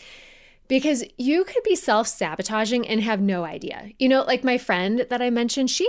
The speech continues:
has no idea that she's self-sabotaging. She's just seeing the results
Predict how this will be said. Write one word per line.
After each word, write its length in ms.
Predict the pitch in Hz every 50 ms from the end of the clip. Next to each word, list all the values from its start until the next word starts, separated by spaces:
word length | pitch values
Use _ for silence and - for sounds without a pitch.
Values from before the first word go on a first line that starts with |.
| 539 427
has 180 | 311 262 220
no 340 | 220 202 202 202 202 220 233
idea 680 | 220 202 190 160 147 185 160 170 175 185 262 311 330 320 - - - - - - - - _ _
that 180 | - 240 233 208
she's 260 | - - 262 247 -
self-sabotaging. 1200 | - - 233 220 214 214 - - 180 170 180 220 208 - 185 156 196 196 190 - - - 208 202 - - - - - -
She's 480 | - - - 277 285 311 311 - - -
just 440 | 320 294 269 - - - - - - _ _ _ _ _ _
seeing 540 | - - - - - 262 262 262 247 240 220
the 120 | 202 202
results 840 | 190 190 185 175 160 165 214 277 370 339 226 185 190 208 202 -